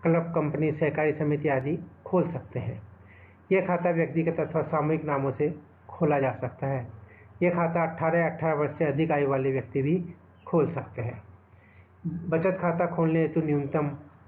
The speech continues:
पाँच सौ रुपये जमा करवाना आवश्यक होता है। खाते में चेकबुक सुविधा के लिए न्यूनतम क्या है, एक हज़ार रुपये शेष रखना आवश्यक है। बचत खाते में न्यूनतम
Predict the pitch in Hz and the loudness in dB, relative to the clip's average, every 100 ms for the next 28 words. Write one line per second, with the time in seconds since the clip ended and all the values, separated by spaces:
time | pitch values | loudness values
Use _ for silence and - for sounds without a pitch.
0 | 160 156 170 170 160 156 147 143 143 147 | 0 2 2 2 0 0 0 -2 -2 0
1 | 139 139 135 127 - 143 139 - 139 127 | 0 0 0 -2 -4 -4 -4 -2 -2 -2
2 | - - - - - - 165 170 170 160 | -8 -18 -20 -20 -6 0 2 4 4 2
3 | - - - - - - - 175 170 170 | -2 -10 -18 -20 -20 -20 -4 2 2 2
4 | 175 170 170 156 156 156 156 147 139 131 | -2 0 0 2 2 0 0 0 0 0
5 | 151 147 160 165 180 - - - - 180 | -2 -2 0 2 2 0 -12 -18 0 2
6 | 175 147 139 123 147 123 147 - 113 143 | 4 2 2 0 -4 -4 -6 -8 -10 -4
7 | 180 170 - 131 107 - - - - - | -4 -2 -2 -2 -2 -8 -10 -12 -12 -14
8 | - - - - - - - - - 156 | -14 -12 -12 -12 -14 -16 -16 -16 -6 2
9 | 151 170 220 - 185 175 175 165 160 151 | 6 6 4 4 2 4 4 4 2 2
10 | 170 | 2